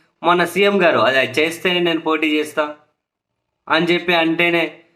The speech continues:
ఆ, ఆయన సీఎం గారి దగ్గర కూర్చొని చేయించుకొని వచ్చినట్టున్నారు. So, ఇంతకుముందు ముప్పై కోట్లు మంజూరు చేసింది, ఇప్పుడు నూట ఎనభై కోట్లు మంజూరు చేసింది. ఇరవై ఐదు వేల మందికి ఇళ్ల స్థలాలు ఇవ్వబోతున్నాం నా నియోజకవర్గంలో.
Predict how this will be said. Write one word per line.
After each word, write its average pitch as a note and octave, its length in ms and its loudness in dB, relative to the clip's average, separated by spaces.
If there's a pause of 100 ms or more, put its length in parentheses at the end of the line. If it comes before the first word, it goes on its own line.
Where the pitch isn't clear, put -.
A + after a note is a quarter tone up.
(240)
ఆ, - 40 -4
ఆయన D#3 300 2
సీఎం F#3 340 0
గారి F3 120 2
దగ్గర E3+ 180 2
కూర్చొని E3+ 480 -2
చేయించుకొని D#3 560 -2
వచ్చినట్టున్నారు. C#3+ 840 -4 (600)
So, E3+ 60 0
ఇంతకుముందు E3 380 0
ముప్పై F#3 280 0
కోట్లు F3+ 260 -2
మంజూరు F3 300 0
చేసింది, E3+ 300 -4
ఇప్పుడు E3+ 160 -6
నూట E3 160 0
ఎనభై D#3 280 0
కోట్లు E3+ 280 -4
మంజూరు D#3+ 320 -2
చేసింది. D3+ 640 -6 (600)
ఇరవై E3+ 300 2
ఐదు E3+ 160 -2
వేల E3 200 0
మందికి F3 360 -2
ఇళ్ల F3 140 -2
స్థలాలు E3+ 360 -2
ఇవ్వబోతున్నాం D3+ 680 -2
నా D3 80 0
నియోజకవర్గంలో. C#3+ 840 -2